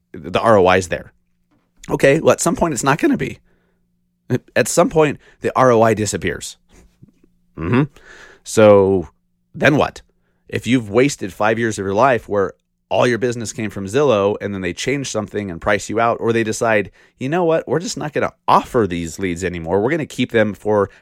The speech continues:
our own agents, or if you want them, they're gonna, they're gonna be ten times as much." Well, you're gonna go out of business. You're gonna go out of business because you don't know how the hell to get your own leads.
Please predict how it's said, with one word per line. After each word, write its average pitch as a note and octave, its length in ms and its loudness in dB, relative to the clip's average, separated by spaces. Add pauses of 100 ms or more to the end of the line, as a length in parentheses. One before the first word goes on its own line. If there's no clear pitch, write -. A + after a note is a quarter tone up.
our F2+ 340 -2
own F#3+ 220 4
agents, E2 600 -4 (440)
or A2+ 160 4
if G2+ 120 -2
you C#3+ 120 -2
want D3 200 2
them, G#2 180 0
they're G#2+ 100 2
gonna, G2 320 -2 (340)
they're G#2 140 -2
gonna F#2+ 160 -2
be E2+ 280 -2 (380)
ten A#2 220 -2
times G#2 260 0
as F2+ 120 -6
much." D3+ 400 2 (840)
Well, B2+ 280 4 (120)
you're A2 200 2
gonna F3 160 0
go G2+ 100 4
out G#2 120 4
of - 80 -4
business. - 540 -2 (1040)
You're D3+ 100 -2
gonna G3 120 4
go F#3 100 4
out F3+ 80 6
of D#3+ 100 -2
business B2+ 320 -2
because C3 220 -8
you C#3+ 60 -8
don't E3 160 -2
know C#3+ 100 -4
how F3 240 0
the C#3 100 -2
hell D3 280 0
to A#2+ 80 -4
get C3 180 -4
your A2+ 140 0
own G#2 180 0
leads. - 460 -4